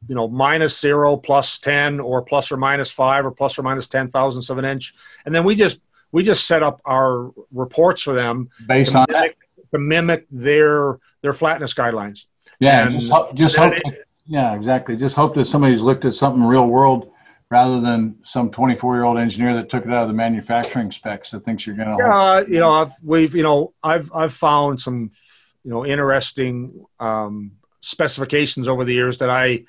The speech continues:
Speaker 1: you know, I had to call out and say, you know, "Hey, Mister Customer, your bolt loads are way too low, or they're way too high, or, you know, you're,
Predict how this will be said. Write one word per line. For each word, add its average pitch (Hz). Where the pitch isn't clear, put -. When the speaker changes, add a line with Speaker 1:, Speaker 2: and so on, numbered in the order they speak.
Speaker 1:
you 117
know, 117
I 131
had 131
to 127
call 135
out 131
and 123
say, 123
you 127
know, 117
"Hey, 127
Mister 139
Customer, 127
your 117
bolt 143
loads 135
are 123
way 131
too 131
low, 131
or 131
they're 120
way 131
too 131
high, 127
or, 120
you 117
know, 123
you're, 123